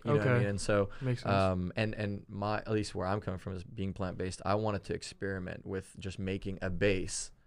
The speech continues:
Speaker 2: Okay.
Speaker 1: a principal foundation of my diet, plants, and see what happens. And I did.
Speaker 2: Mm-hmm.
Speaker 1: And, uh, Prep Two Door has been super awesome in helping me with that. They're a plant-based company here in Austin.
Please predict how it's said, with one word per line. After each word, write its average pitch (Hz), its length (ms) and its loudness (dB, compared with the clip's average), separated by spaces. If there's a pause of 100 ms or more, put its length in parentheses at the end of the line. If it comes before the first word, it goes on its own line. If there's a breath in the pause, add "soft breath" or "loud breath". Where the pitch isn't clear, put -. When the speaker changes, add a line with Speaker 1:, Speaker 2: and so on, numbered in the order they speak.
(120)
Speaker 2:
Okay. 123 160 -8
Speaker 1:
a 123 80 -4
principal 107 640 4
foundation 92 560 0
of 95 60 -4
my 90 120 -2
diet, 87 380 -2
plants, - 420 -10
and 92 80 -8
see 107 180 -6
what 98 160 -4
happens. 92 560 -10
And 92 380 -4 (300 loud breath)
I 92 80 0
did. 98 300 6 (180)
Speaker 2:
Mm-hmm. - 40 0
Speaker 1:
And, 90 360 0
uh, 92 200 0
Prep 98 220 -2
Two 98 140 -2
Door 92 140 2
has 90 100 -2
been 92 120 -4
super 104 340 -4
awesome 92 300 0
in 92 60 -6
helping 95 320 -4
me 90 60 -2
with 90 140 -6
that. 87 120 -2
They're 92 140 -4
a 87 40 -8
plant-based 90 480 0
company 95 260 -6
here 92 180 -4
in 95 80 -6
Austin. 95 560 -6